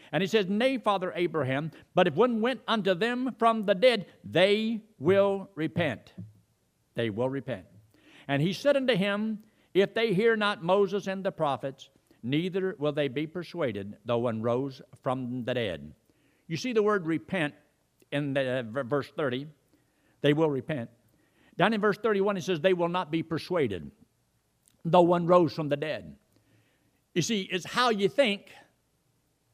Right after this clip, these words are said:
and then being persuaded differently. To change your mind, to think differently. Evidently, if Lazarus is in Abraham's bosom,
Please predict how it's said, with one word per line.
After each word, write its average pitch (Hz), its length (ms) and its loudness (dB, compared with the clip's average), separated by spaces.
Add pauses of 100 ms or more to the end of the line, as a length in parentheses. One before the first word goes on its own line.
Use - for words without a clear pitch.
(160)
and 147 120 0
then 170 160 0
being 147 200 -4
persuaded 117 640 -6 (160)
differently. - 500 -12 (840)
To 165 80 2
change 214 360 0
your 180 120 0
mind, 143 480 -4 (340)
to 139 80 0
think 160 280 -4
differently. - 520 -4 (1300)
Evidently, 208 640 2
if 185 200 -2
Lazarus 185 600 0 (120)
is 165 180 0
in 190 140 0
Abraham's 185 480 -2
bosom, 180 540 2